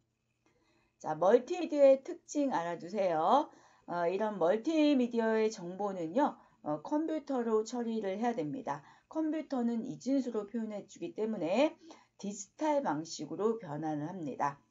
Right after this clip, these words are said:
그리고 쌍방향성입니다. 아, 사용자와, 아, 미디어가, 에, 이런 그 시스템 간의 서-, 정보를 서로, 어, 주고받을 수가 있습니다. 그다음에 비선형성입니다. 선형성은 선이잖아요.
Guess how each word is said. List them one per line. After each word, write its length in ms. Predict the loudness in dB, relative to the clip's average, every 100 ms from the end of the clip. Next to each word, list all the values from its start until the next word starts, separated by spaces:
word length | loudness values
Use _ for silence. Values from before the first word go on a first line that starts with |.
| _ _ _ _ _
그리고 440 | -8 0 4 4
쌍방향성입니다. 1500 | 2 0 0 -2 -2 -2 0 0 -2 -4 -4 -8 -4 -4 -4 -10 _ -6
아, 160 | -4
사용자와, 920 | -2 -2 0 0 0 4 6 6 6 0 _
아, 420 | -2 0 2 0 -2
미디어가, 680 | -10 -8 -2 0 0 -2 -4
에, 220 | -4 -6 -6
이런 440 | -6 -4 -6 -10 -10
그 180 | -10 -8
시스템 460 | -6 -6 -2 -2
간의 340 | 0 0 0 0
서-, 240 | -4 -10 -10
정보를 640 | -8 -6 -6 0 0 0 -10 -20 _
서로, 460 | -8 2 4 4 0 _ _
어, 180 | -8 -8 -8
주고받을 720 | -8 -2 0 2 0 -4 -10
수가 400 | -10 -8 -6 -4
있습니다. 640 | -8 -12 -12 -10 -6 -6 -8 _ _ _ _ _ _ _ _
그다음에 460 | -2 0 0 -2
비선형성입니다. 1400 | 0 2 2 0 -2 -2 -2 -4 -4 -6 -8 -8 -8 -8
선형성은 1080 | -6 -4 4 4 4 0 0 0 0 0 -6
선이잖아요. 760 | -4 -4 -4 -4 -2 -4 -10